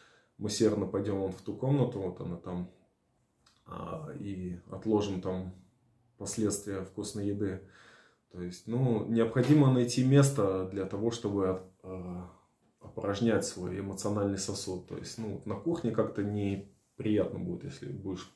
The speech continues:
кушать и, соответственно, здесь опорожнять свой кишечник в данный момент. Или в комнате, например. То же самое, допустим, и этот, э, вот,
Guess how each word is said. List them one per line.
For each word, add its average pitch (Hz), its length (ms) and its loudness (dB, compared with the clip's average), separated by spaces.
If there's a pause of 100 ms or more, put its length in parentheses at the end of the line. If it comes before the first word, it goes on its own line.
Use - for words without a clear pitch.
кушать - 380 -2 (720)
и, 117 380 -2
соответственно, 101 640 0
здесь 92 280 0
опорожнять 95 580 -2
свой 90 160 -8
кишечник 95 520 -4
в 92 40 -6
данный 95 220 -2
момент. 95 380 -4
Или 127 400 6
в - 160 -20
комнате, 90 460 -2
например. 92 440 -8 (720)
То 110 80 0
же 110 120 4
самое, 107 360 4
допустим, 95 560 -2
и 92 120 0
этот, 90 320 -4 (160)
э, 92 60 -16 (840)
вот, 92 200 -12